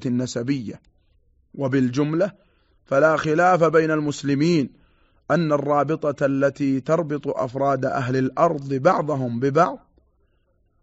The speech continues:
وتربط بين أهل الأرض والسماء هي رابطة لا إله إلا الله،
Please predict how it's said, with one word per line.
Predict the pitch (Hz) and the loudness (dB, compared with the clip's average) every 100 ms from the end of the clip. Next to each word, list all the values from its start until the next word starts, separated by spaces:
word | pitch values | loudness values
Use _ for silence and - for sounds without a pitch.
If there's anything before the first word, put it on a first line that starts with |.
| _ _ | _ _
وتربط | 143 139 214 196 196 180 | -4 2 2 4 0 0
بين | 175 180 180 | 2 2 4
أهل | 170 170 170 | 2 2 2
الأرض | 170 - 185 170 156 | 0 4 2 2 0
والسماء | 175 185 - 160 156 170 190 220 - _ _ _ - | 2 0 0 0 2 2 2 0 -8 _ _ _ -2
هي | 170 | 2
رابطة | 170 160 156 143 160 156 147 151 | 4 4 2 2 -2 -4 -4 0
لا | 147 151 147 147 143 | 2 2 2 2 0
إله | 135 135 139 151 170 175 165 | -2 -2 0 2 2 2 0
إلا | 175 156 147 143 | -2 -2 -2 -2
الله، | 135 131 147 135 | -2 0 0 0